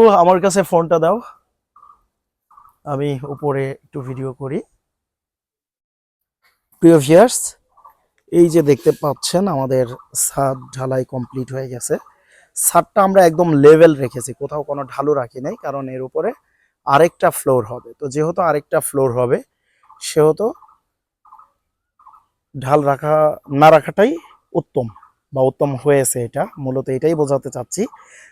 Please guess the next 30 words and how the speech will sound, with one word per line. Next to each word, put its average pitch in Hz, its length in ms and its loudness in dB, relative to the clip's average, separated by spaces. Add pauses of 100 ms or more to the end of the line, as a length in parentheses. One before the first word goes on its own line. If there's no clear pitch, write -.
(280)
যখনই 156 420 4
আমরা 208 220 4
উপরে 196 200 2 (120)
আরেকটা 165 300 4 (240)
ফ্লোর 165 220 4 (100)
করব 147 200 0 (680)
বা 135 200 4 (120)
ফ্লোরের 170 400 8
পর 156 240 4
ফ্লোর 147 240 6 (340)
করব, 143 240 2 (220)
তখন 160 260 0 (160)
আমরা 135 220 -4 (580)
সবসময় 180 480 0
চেষ্টা 190 300 -4
করব 180 140 2 (120)
আমাদের 151 280 2
ফ্লোরগুলো 147 440 2 (160)
লেভেল 143 320 6
রাখার 117 300 -14
জন্য 123 200 -20 (560)
এবং 147 240 2
একদম 147 260 -2 (120)
টপ 196 180 2 (100)
ফ্লোরে 185 300 2 (100)
গিয়ে 175 160 2 (100)
আমরা 143 220 2 (800)
যে 156 160 6
কোনো 156 140 4
একদিকে 139 440 0